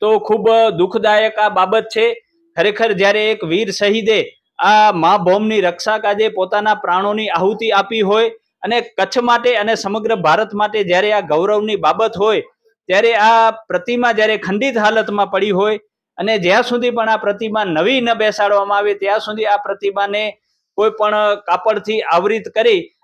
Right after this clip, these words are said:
અને એ પ્રતિમાને ઢાંકી નાખવી જોઈએ, જેના કારણે આપણો ખરાબ ન લાગે અને શહીદનું અપમાન ન થાય.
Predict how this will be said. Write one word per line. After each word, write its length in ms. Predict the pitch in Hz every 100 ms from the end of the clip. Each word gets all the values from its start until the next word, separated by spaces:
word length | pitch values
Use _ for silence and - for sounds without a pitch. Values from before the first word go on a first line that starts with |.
| -
અને 160 | 208
એ 140 | 214 208
પ્રતિમાને 520 | 190 202 208 208 202
ઢાંકી 360 | 143 156 233
નાખવી 340 | 220 220 220 220
જોઈએ, 400 | 214 233 233 214
જેના 260 | 165 185
કારણે 320 | 202 208 208 202
આપણો 280 | 202 208
ખરાબ 380 | 208 - 180 202
ન 100 | 208
લાગે 300 | 214 214 220
અને 200 | 208 196
શહીદનું 460 | 202 175 185 185 208
અપમાન 380 | 147 - 233 240
ન 120 | 226
થાય. 260 | 214 175